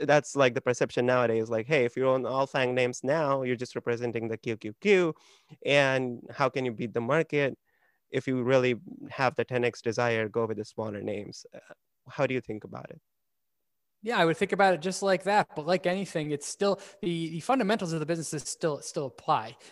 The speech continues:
Speaker 2: Like, Amazon is enormous and it's still growing its revenue. I think last quarter, its revenue growth was, like, forty percent or some extreme number, uh, like, like that.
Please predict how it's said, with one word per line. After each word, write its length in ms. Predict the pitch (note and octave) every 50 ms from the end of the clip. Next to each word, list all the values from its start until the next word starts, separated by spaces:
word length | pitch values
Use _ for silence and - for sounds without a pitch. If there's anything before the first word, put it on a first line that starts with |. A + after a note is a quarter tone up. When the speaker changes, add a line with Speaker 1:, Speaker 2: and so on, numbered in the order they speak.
| - -
Speaker 2:
Like, 180 | D#3+ D3 - - -
Amazon 600 | A3+ C4 C4+ C#4+ G3+ F3+ E3 D3 C3+ C#3 F3+ F#3 - _ _ -
is 180 | E3+ D3+ - - _ _ _ _ _ -
enormous 600 | - C4+ A#3+ G#3+ F#3+ D#3+ D3+ B2 - - - - - _ _ _ -
and 80 | A3+ A#3
it's 160 | A3 - -
still 380 | - - - - - D#4+ D#4+ C#4+
growing 360 | G#3+ B3+ C#4+ D#4+ D#4+ C#4 G#3+
its 120 | - - -
revenue. 500 | F#3 A#3 C#4+ D4 C4 G#3 F3 D#3+ E3 E3+ - - _ _ _ _ -
I 40 | -
think 260 | - B3 A#3+ A#3 -
last 280 | A3 A#3 B3+ B3 - -
quarter, 260 | - A#3+ C4+ C#4+ C4
its 120 | G#3+ -
revenue 220 | - A3+ A#3+ A#3+ A#3
growth 240 | A#3+ B3 B3 A#3 A#3+
was, 120 | A3 F3+
like, 120 | F#3+ D#3+
forty 440 | - - - - - G3 A#3+ C4 C#4+
percent 540 | C4 - G3 - - F#3 A3+ D#4+ F4+ - - - _ _ _ _ _ _ _ -
or 120 | G3 F#3+ F#3
some 320 | - - A#3+ A3 G#3+ G#3
extreme 580 | - - F#3 - - - - G3+ G#3+ A#3 A#3 G3+
number, 400 | F#3+ G3+ G#3+ G#3 G#3+ G#3+ G3+ F#3+ - - - - _ -
uh, 360 | D#3+ D#3+ D#3 D#3 D3+ D3+ C#3+ - -
like, 300 | E3+ E3+ F3 F3 F3 -
like 240 | E3 E3+ F3 E3+ - C#3+
that. 300 | D#3 E3 F#3+ A#3 B3+